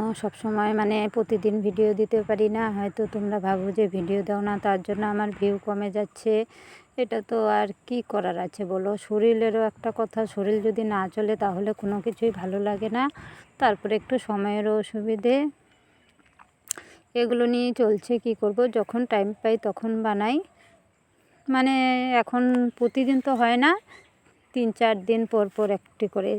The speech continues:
ছাড়ি। দেখি, আস্তে আস্তে চেষ্টা করব প্রতিদিন ছাড়া, শরীরটা ঠিক হোক তারপরে। এই দেখো, আজকে কি বানাবো জানো? আমি কবে না ঠাকুরের জন্য, মানে,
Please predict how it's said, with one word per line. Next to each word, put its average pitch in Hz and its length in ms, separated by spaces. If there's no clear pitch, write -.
ছাড়ি। 196 260
দেখি, 214 280
আস্তে 214 280
আস্তে - 320
চেষ্টা 214 260
করব 196 240
প্রতিদিন 208 400
ছাড়া, 214 240
শরীরটা 202 360
ঠিক 214 180
হোক 240 200
তারপরে। 180 460
এই 220 120
দেখো, 202 180
আজকে - 300
কি 247 100
বানাবো 208 300
জানো? 220 240
আমি 233 160
কবে 226 320
না 269 60
ঠাকুরের 220 480
জন্য, 220 220
মানে, 208 220